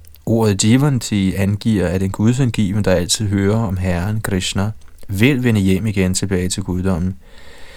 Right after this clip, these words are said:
selvom han ikke er i stand til andet end at opretholde sin tilværelse og lytte til emner, der vedrører Herren.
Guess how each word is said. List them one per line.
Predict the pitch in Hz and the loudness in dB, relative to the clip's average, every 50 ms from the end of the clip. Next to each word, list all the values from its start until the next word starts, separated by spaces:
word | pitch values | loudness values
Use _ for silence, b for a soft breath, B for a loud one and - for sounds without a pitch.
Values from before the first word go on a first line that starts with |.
| B B B B B B B B B B B B | B B B B B B B B B B B B
selvom | - - - 143 139 143 147 139 | 0 2 2 4 4 2 2 2
han | 139 131 123 | 2 4 2
ikke | 131 135 160 | 4 4 4
er | 160 | 4
i | 143 | 4
stand | - - 113 110 107 101 | 2 2 2 2 2 2
til | - 131 | 2 2
andet | 113 104 95 95 98 104 110 | 2 4 4 4 4 2 2
end | 104 101 | 2 2
at | 98 98 | 0 0
opretholde | 98 95 95 95 - 131 117 110 117 101 95 98 | 0 0 0 0 -2 -2 -2 -2 -2 -4 -4 -4
sin | - 104 | -6 -6
tilværelse | 104 - 107 92 92 98 104 113 107 98 - 101 101 - 98 95 | -4 -4 -2 -2 -2 -2 -2 -2 -4 -4 -6 -8 -6 -6 -6 -4
og | 98 | -2
lytte | 98 98 98 104 110 | -2 0 0 0 -2
til | - - 101 85 | -2 -2 -4 -4
emner, | 101 104 95 90 98 104 | -2 -2 -2 -2 -2 -2
der | 104 98 | -2 -2
vedrører | 95 92 92 95 95 101 95 92 92 | -2 -2 -2 -2 -2 -2 -4 -4 -4
Herren. | 92 95 90 87 87 87 92 107 107 | -4 -4 -4 -4 -4 -6 -6 -8 -8